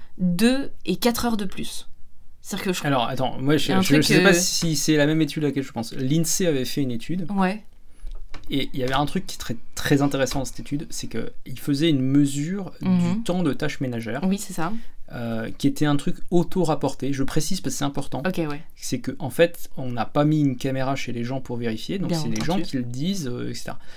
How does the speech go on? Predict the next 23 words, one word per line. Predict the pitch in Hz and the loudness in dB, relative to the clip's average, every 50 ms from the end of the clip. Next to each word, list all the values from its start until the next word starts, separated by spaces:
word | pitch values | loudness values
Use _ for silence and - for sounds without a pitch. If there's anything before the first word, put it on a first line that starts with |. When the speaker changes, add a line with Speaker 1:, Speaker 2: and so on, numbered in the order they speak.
| - | -2
Speaker 1:
Mhm. | 180 180 170 170 | 0 0 2 4
Speaker 2:
On | 143 143 | 6 8
va | 160 185 180 | 8 8 6
supposer | - - 226 - 190 180 175 202 | 6 4 4 4 4 2 4 4
quand | - - 175 165 | 4 4 4 4
même | 160 175 202 202 | 4 4 2 2
que | - - | 2 2
les | 143 135 131 | 2 2 2
gens | 127 147 165 | 2 0 0
sont | 160 - - 123 | 0 0 -2 0
tous | 123 - 170 160 - - - - - | 0 2 2 2 2 0 0 0 0
d'une | - 120 117 120 | 0 0 0 0
extrême | 123 - - - - 135 123 | -2 -2 -2 -2 -2 -2 0
bonne | 117 113 110 107 | -2 -2 -2 -2
foi | - - 165 180 196 | 0 0 2 2 2
dans | 185 151 139 131 | 0 -2 -4 -4
ce | - - | -4 -4
qu'ils | - 143 139 | -2 -2 0
ont | 156 | 0
rapporté. | 147 151 - 131 - - - | 0 0 0 0 0 0 0
Speaker 1:
Très | - - - 165 | 0 0 0 0
bien. | 165 160 170 233 - - - - - - | 0 0 -2 -4 -4 -6 -6 -6 -4 -2
Speaker 2:
Euh, | 135 127 135 | 0 0 0